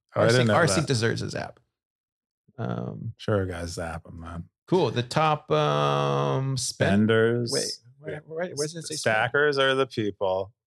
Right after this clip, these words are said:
Speaker 2: Where's this?
Speaker 1: Buy
Speaker 2: Oh,
Speaker 1: the
Speaker 2: spend.
Speaker 1: spend.
Speaker 2: I feel like that should be on this side, but
Speaker 1: I know. You,
Speaker 2: Tomatoes,
Speaker 1: I, I mean, I
Speaker 2: tomatoes.
Speaker 1: wi-, I wish you would just help out, Marcus.
Speaker 2: <laughs> I'm just kidding. Uh, you are the top spender, Keon. What happened?
Speaker 1: Oh, no.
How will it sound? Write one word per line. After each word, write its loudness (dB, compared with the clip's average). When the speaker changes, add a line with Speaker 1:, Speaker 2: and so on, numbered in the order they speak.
Speaker 2:
Where's -10
this? -8
Speaker 1:
Buy 2
Speaker 2:
Oh, 6
Speaker 1:
the 2
Speaker 2:
spend. -8
Speaker 1:
spend. -10
Speaker 2:
I -14
feel -2
like -2
that -4
should -10
be -10
on -12
this -10
side, -8
but -14
Speaker 1:
I 2
know. 2
You, 0
Speaker 2:
Tomatoes, 4
Speaker 1:
I, 2
I 4
mean, 2
I 4
Speaker 2:
tomatoes. 6
Speaker 1:
wi-, 6
I 4
wish 4
you 4
would 2
just 0
help 0
out, 4
Marcus. 4
Speaker 2:
<laughs> -2
I'm 0
just -10
kidding. -20
Uh, 6
you 6
are 6
the 4
top 0
spender, -4
Keon. -12
What 0
happened? -4
Speaker 1:
Oh, 4
no. 2